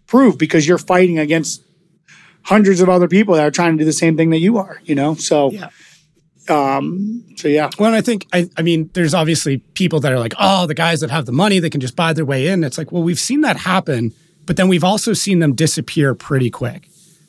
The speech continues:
Speaker 2: Like, it's, it, you might be able to buy your way in, but you're not gonna buy your way through every battle and every competition. Like, yeah, it, don't get me wrong. If, if I had the money to compete in F D, like, if, if, if my family had that money, would I go for it? For sure.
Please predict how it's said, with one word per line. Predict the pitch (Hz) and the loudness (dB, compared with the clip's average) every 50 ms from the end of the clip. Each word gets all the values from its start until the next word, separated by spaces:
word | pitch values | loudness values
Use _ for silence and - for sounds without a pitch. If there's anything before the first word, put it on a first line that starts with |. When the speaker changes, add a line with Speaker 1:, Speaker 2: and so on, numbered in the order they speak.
| _ _ - | _ _ -2
Speaker 2:
Like, | 175 147 127 - - | -2 -2 -2 -2 -6
it's, | 160 156 - - - - | -6 -6 -6 -8 -10 -12
it, | - 220 262 196 - 226 214 - | -12 -12 -10 -6 -6 -6 -2 0
you | 185 180 | 0 2
might | 208 254 254 | 2 2 2
be | 262 | 0
able | 240 208 | 0 0
to | 175 139 | 0 -2
buy | 107 - 175 160 170 165 | -2 -2 -2 0 2 2
your | 156 151 147 | 2 0 0
way | 135 143 131 139 | 0 0 0 0
in, | 143 139 107 | 0 -2 -2
but | - 139 | -4 -2
you're | 135 139 | 0 0
not | 147 160 156 | 2 0 0
gonna | - 175 151 | 0 -2 -2
buy | 117 - _ - 156 151 147 143 | -4 -4 _ -2 0 0 2 2
your | 147 135 131 139 120 | 0 0 0 -2 0
way | 123 143 135 127 | 0 0 0 -2
through | 123 - 139 123 | -2 -4 -6 -4
every | 113 127 135 117 127 120 | -2 -2 -2 0 -2 -2
battle | 110 135 131 123 127 123 120 117 113 - _ _ _ _ - | 0 0 0 0 0 0 -2 -2 -4 -6 _ _ _ _ -2
and | 143 143 | 0 0
every | 135 120 131 120 | 0 -2 -6 -4
competition. | - - 151 135 - 120 110 - 156 - - 131 110 110 | -2 -2 -2 -2 -4 -4 -2 -2 -2 -2 -2 -4 -6 -4
Like, | 120 117 117 117 - _ _ _ _ _ _ _ _ - | -4 -4 -4 -6 -8 _ _ _ _ _ _ _ _ -2
yeah, | 147 185 190 165 135 143 - | 0 2 2 2 0 -2 -6
it, | - 185 208 - - - _ | -8 -10 -12 -12 -16 -10 _
don't | - 208 185 | 0 0 2
get | 180 170 | 2 2
me | 160 | 0
wrong. | 143 156 160 147 135 131 | 0 0 0 0 0 -2
If, | 139 - - - | -4 -6 -6 -8
if | - 120 - | -8 -4 -2
I | 160 180 202 | 0 0 0
had | 165 196 190 170 | 2 0 0 0
the | 151 165 | 0 -2
money | 170 175 165 156 | -2 0 -2 -2
to | 147 - | -4 -4
compete | 147 127 - 175 160 143 | -6 -6 -4 -2 -2 -2
in | 143 135 | 0 -2
F | 135 135 - | -2 -2 -4
D, | - 120 123 120 | -4 -4 -4 -4
like, | 120 120 113 | -4 -4 -6
if, | 113 110 - _ - - _ _ _ _ | -8 -10 -14 _ -20 -20 _ _ _ _
if, | - 147 120 - - - | -4 -4 -4 -4 -4 -6
if | 135 117 - - | -6 -6 -2 0
my | 156 175 185 | 0 2 2
family | - 196 180 175 180 170 | 2 2 0 2 2 0
had | 131 160 170 151 | 0 -2 -2 -2
that | 160 160 170 | -2 -4 -4
money, | 165 139 131 135 135 | -4 -4 -2 -2 -2
would | 135 135 139 | -2 -2 -2
I | 143 147 143 | -2 0 0
go | 127 147 156 | 0 0 0
for | 156 - 196 202 | 0 0 -2 -2
it? | 214 - | -2 -4
For | - 208 165 | -4 -4 -2
sure. | - 226 233 160 107 | 0 0 0 0 -2